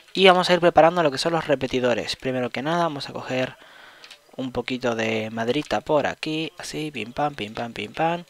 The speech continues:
Y vamos a hacer unas cuantas antorchitas más de redstone. Así, muy bien. Y vamos a coger y vamos a hacer lo que es el, el crafteo, ¿no?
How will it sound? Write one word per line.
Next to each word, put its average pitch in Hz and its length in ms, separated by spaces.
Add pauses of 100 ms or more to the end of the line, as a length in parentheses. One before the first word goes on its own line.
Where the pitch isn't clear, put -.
(320)
Y 127 100
vamos 131 220
a - 20
hacer 131 320
unas 135 180
cuantas 127 360
antorchitas 123 600
más 131 220
de 131 100
redstone. 214 460 (800)
Así, - 440 (120)
muy 214 220
bien. 175 340 (400)
Y 135 100
vamos 131 240
a 113 60
coger - 420
y - 80
vamos 131 140
a 127 60
hacer 170 260 (880)
lo 120 180
que 123 260
es - 200 (100)
el, 107 1120 (1120)
el 120 140
crafteo, - 500
¿no? 147 160